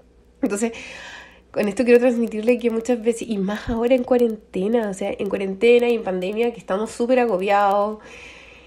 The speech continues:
súper irritables por un montón de cosas. Ya puede ser esto que me está pasando a mí, puede ser otra cosa.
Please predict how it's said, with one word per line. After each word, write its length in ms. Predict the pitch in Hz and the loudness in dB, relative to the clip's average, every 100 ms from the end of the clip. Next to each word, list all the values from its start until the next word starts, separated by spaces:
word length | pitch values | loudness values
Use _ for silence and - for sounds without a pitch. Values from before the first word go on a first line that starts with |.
| - | -20
súper 580 | - - 262 262 269 - - | -10 -2 4 6 6 4 -4
irritables 1400 | 214 214 202 - _ _ - 240 247 208 196 190 202 - | -2 -2 -6 -12 _ _ 0 2 4 2 0 -2 -4 -6
por 140 | - 214 | -2 0
un 80 | |
montón 240 | 254 262 247 | 2 2 0
de 100 | 214 | 0
cosas. 400 | 175 170 185 190 | 0 -2 -2 0
Ya 200 | 185 170 | 0 0
puede 180 | 180 180 | -2 -4
ser 160 | 185 | -6
esto 160 | 185 185 | -6 -8
que 60 | |
me 80 | 190 | -6
está 120 | 180 | -4
pasando 280 | 185 185 175 | -4 -2 -2
a 240 | 175 151 180 | -2 -2 -2
mí, 280 | 202 247 | 0 -2
puede 320 | 220 185 185 190 | 0 0 0 -2
ser 180 | 208 | -4
otra 260 | 185 190 214 | -4 -4 -6
cosa. 480 | 233 202 196 220 | -4 -6 -6 -6